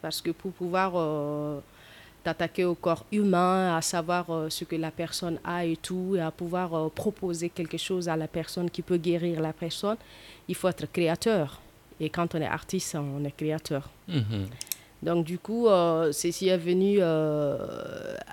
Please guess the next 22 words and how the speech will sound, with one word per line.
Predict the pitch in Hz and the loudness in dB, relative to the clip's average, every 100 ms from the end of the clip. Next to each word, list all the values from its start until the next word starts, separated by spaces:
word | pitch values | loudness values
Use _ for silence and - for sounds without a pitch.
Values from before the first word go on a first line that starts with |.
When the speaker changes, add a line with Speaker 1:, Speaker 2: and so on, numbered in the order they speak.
| - | -6
Speaker 1:
avec, | 160 175 175 175 | -2 -2 0 2
euh, | 151 156 | 2 4
mes | 156 165 | 2 2
rêves | 160 165 160 | 2 -2 0
d'enfance. | 156 147 180 196 190 - 147 - - - - - - - - - - | -2 0 0 0 0 -4 -6 -10 -20 -20 -20 -20 -20 -20 -20 -20 -10
Déjà, | 156 160 160 165 160 | -4 -2 2 2 0
quand | 175 170 | 0 0
j'étais, | 156 156 170 | 0 -2 0
euh, | 160 156 151 147 147 147 147 | 0 0 -2 -2 -4 -4 -6
plus | - 180 | -6 -6
petite, | 156 165 - 208 208 147 - - - - - - - 170 | -4 -6 -6 -4 -4 -4 -12 -20 -20 -20 -20 -20 -12 -4
je | 160 | 0
rêvais | 160 156 165 151 165 165 165 | 0 0 0 0 0 2 0
de | 160 | -2
faire | - 156 151 | -2 -4 -2
du | 160 | -4
cinéma | - 180 160 156 147 147 | 0 2 2 2 -2 -4
et | 147 | -6
tout. | - 185 220 277 285 | -8 -8 -4 -4 -6
Quand | - 170 156 156 160 | -6 -4 -4 -4 -6
j'étais, | 151 151 - 165 | -6 -8 -4 -2
euh, | 165 160 147 143 143 139 143 | 0 -2 -2 -4 -6 -6 -6